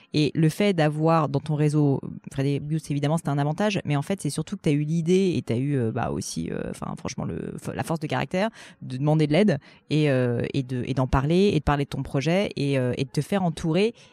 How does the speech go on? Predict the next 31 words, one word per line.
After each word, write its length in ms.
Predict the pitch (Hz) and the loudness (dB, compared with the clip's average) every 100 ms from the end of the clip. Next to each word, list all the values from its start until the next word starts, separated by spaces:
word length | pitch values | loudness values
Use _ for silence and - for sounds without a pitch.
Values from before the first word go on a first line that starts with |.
| _ | _
et 100 | 151 | -4
de 100 | 135 | -2
les, 220 | 135 131 - | -2 -2 0
et 80 | 143 | -4
de 60 | - | -4
faire 220 | - 196 | 0 2
venir 200 | 170 180 | 2 0
ces 120 | - | 0
personnes 300 | - 156 180 175 | 0 2 2 0
référentes. 420 | 165 170 156 147 | 0 0 0 -2
Et 60 | - | -4
ça, 140 | - | -2
c'est 140 | 185 170 | -2 0
un 100 | 151 | -2
conseil, 300 | 156 160 185 | -2 -4 -4
je 80 | - | -4
pense, 160 | 147 | -6
qu'on 80 | 143 | -6
peut 120 | 143 | -4
donner 180 | 143 160 | -2 0
à 60 | 165 | -2
toutes 140 | - | -6
les 40 | 143 | -6
personnes 280 | 147 175 175 | -4 -4 -4
qui 160 | - | -4
essayent, 340 | 131 - 165 156 | -2 0 2 2
euh, 100 | 131 | 0
de 120 | 131 | -2
lever 160 | 135 | 0
des 80 | 139 | 0
fonds. 200 | 139 196 | 0 -2